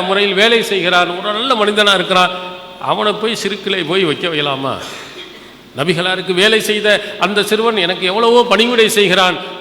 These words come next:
அவன் ஷிர்க்கில் போய் இருந்து விடக்கூடாது என்று நபிகளாரிடத்தில் இருந்த அக்கறை நம்மிடத்தில் இருக்குமானால், இந்த தாவா பணியை எல்லாரிடத்திலையும் கொண்டு போய் சேர்க்கலாம். அல்லாஹ் தஆலா ஒரு நிமிடத்தில் அவர் தந்தை மூலமாக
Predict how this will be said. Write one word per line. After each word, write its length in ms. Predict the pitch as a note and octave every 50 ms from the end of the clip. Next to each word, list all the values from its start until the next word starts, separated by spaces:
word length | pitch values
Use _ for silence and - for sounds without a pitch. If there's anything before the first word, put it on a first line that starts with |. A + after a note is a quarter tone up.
| - -
அவன் 400 | B2+ C3+ F3+ G#3+ A#3+ B3 A#3+ A3+ G3+ - - -
ஷிர்க்கில் 400 | - F3+ G3+ - - F#3+ F#3 D3+
போய் 140 | D#3+ F3 E3+
இருந்து 260 | D#3+ E3 F3+ F3+ F3
விடக்கூடாது 640 | F3 E3 D#3 C#3+ - - F3+ G3 G3 F#3+ F#3+ F3+ F3
என்று 500 | E3+ E3 E3 D#3+ F3 - C#3+ - - - -
நபிகளாரிடத்தில் 800 | D3+ D3 F#3 G#3+ G3+ G#3+ G#3+ G3+ G3 G3 F#3+ F#3+ F#3 - G3 F3
இருந்த 220 | F3+ E3+ E3 D#3 D3
அக்கறை 540 | D#3 D3+ - - B3 B3 B3 C4 C4+ C4 C4 - - - - - - - - - C#3 C3+
நம்மிடத்தில் 800 | D3 D3 D#3+ F3+ G3+ G#3 G3+ G3 G3 F#3+ G3 G3 F#3 E3+ D#3+
இருக்குமானால், 680 | D#3 D#3+ F3+ E3+ - F#3 E3 D3+ D3 D3+ F3+ G#3+ G3+ D#3+ - - - - - -
இந்த 160 | C3 C3 C3
தாவா 360 | B2+ C3+ C#3+ F3 G3 F#3 F3
பணியை 580 | E3 D3 D#3+ D#3+ D#3 D#3 E3+ F3+ F3 D3+ C3+ - - - - -
எல்லாரிடத்திலையும் 800 | C#3 C#3 D3+ D3 F3 G3 G3+ G3 G3 F#3+ G3+ F#3+ G3 F#3+ G3 G3+ F#3
கொண்டு 200 | E3+ D#3 D3+ D#3
போய் 220 | D3 D3+ D3+ C#3
சேர்க்கலாம். 580 | A#2+ A2 - - B2+ - - - A2 G#2+ A#2 - -
அல்லாஹ் 260 | A3+ B3+ B3 A3+ G3+ -
தஆலா 160 | C4 C4 A#3
ஒரு 180 | A#3 A#3 A#3 G#3+
நிமிடத்தில் 640 | A#3 C4 C4 C#4 B3+ B3 C4 C4+ C4 B3 G#3+ - - - - -
அவர் 300 | - G3+ G#3 G#3+ G3 F3+
தந்தை 300 | - F#3 F#3+ G#3 G#3 A3
மூலமாக 840 | G3+ G3 G3 G3+ G3 - - F#3 F3+ D#3+ F3+ F#3 E3 D3 C#3 D3